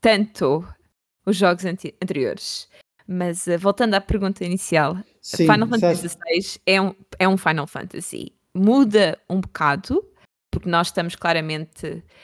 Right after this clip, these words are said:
Speaker 1: nós no quinze já fomos um bocadinho mais para a ação, atenção, e o dezasseis, o Yoshi P efetivamente disse, "Não, eu quero fazer ação", tipo, e é, é um R P G de ação. Eu, eu acho que é difícil não o classificarmos como tal,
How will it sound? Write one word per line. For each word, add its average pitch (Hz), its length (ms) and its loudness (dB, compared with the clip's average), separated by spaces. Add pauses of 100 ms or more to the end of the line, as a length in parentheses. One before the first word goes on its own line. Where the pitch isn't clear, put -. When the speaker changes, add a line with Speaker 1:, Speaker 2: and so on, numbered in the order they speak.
(160)
Speaker 1:
nós 208 180 2
no 226 100 2
quinze 185 480 0
já 170 120 2
fomos 185 280 -4
um 175 60 -4
bocadinho 170 680 -2
mais 160 320 -4
para - 180 -4
a - 20 -2
ação, 156 500 -2 (480)
atenção, 165 640 -8 (560)
e 208 340 -2
o 208 60 0
dezasseis, 208 960 2 (260)
o 196 320 2
Yoshi 208 320 2
P 196 140 -6
efetivamente 190 560 -2
disse, 180 100 -8
"Não, 185 80 2
eu 170 140 2
quero 180 340 -2
fazer 165 440 -4 (580)
ação", 156 480 -4
tipo, - 240 -18 (120)
e 226 200 4
é, 160 320 4
é 170 160 2
um 240 120 4
R 196 200 -2
P 175 180 -2
G 165 100 2
de 127 80 -4
ação. - 380 -6 (280)
Eu, - 220 -12
eu 156 120 -4
acho 143 200 -2
que - 100 -6
é 170 520 -2
difícil 190 540 -2
não 180 340 -2
o 185 60 -4
classificarmos 160 800 -6
como 147 200 -12
tal, - 380 -12